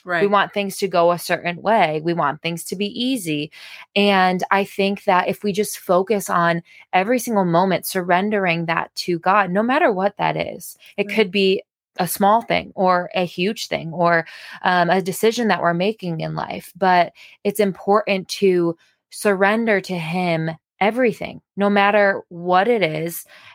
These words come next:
Speaker 2: and to trust him with the outcome.
Speaker 1: Right. And Kelly said something in regard to that when people say to her, you know,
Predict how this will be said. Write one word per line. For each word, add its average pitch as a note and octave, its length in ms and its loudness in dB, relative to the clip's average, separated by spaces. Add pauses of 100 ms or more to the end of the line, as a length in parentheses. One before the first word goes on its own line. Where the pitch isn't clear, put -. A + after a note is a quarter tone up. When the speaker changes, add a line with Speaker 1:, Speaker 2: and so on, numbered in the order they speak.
Speaker 2:
and F#3 560 0
to F3+ 160 -8
trust G#3 600 0
him F#3+ 260 0
with E3 140 -2
the D#3+ 120 -2
outcome. - 540 -2 (500)
Speaker 1:
Right. A3 260 2
And F3+ 580 2 (240)
Kelly A3+ 360 0
said F3 340 -4
something E3 800 -4 (160)
in E3+ 140 -6
regard E3 580 2
to E3+ 120 -4
that D3+ 520 2 (540)
when F3 260 2
people F3 540 -2
say E3 480 0
to - 240 -10
her, D#3+ 600 2
you E3 100 -4
know, D#3 280 -2